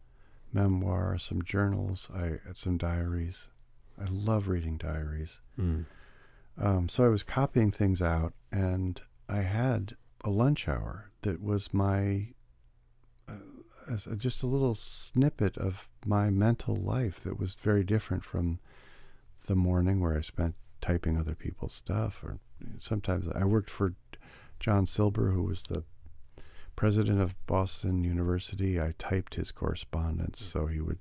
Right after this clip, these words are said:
Speaker 1: dictate into a dictaphone or some sort of recording thing, and I, I would type it and, and make mistakes, and he would be angry at me. But then lunch hour, totally different feeling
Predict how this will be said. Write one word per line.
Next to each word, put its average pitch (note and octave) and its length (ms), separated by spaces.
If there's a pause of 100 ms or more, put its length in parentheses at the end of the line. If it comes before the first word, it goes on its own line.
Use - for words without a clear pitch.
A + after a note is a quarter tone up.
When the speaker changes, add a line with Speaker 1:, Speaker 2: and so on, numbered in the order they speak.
Speaker 1:
dictate F2+ 480
into E2 320
a D#2 160 (120)
dictaphone E2+ 600
or D#2+ 80
some F#2 200
sort E2+ 180
of E2 80 (300)
recording F2+ 480
thing, E2+ 340
and D#2 100
I, D2 140 (800)
I F2 80
would E2 220
type F2 320
it D#2+ 160
and, D2+ 340
and D#2 240
make D#2+ 220
mistakes, D#2+ 580
and D2 240
he D#2+ 80
would - 260
be A#1+ 200
angry E2 340
at D#2 80
me. D#2+ 260 (520)
But - 120
then C3+ 280 (240)
lunch A2+ 280
hour, G2 400 (260)
totally - 460
different B2 340
feeling F#2+ 520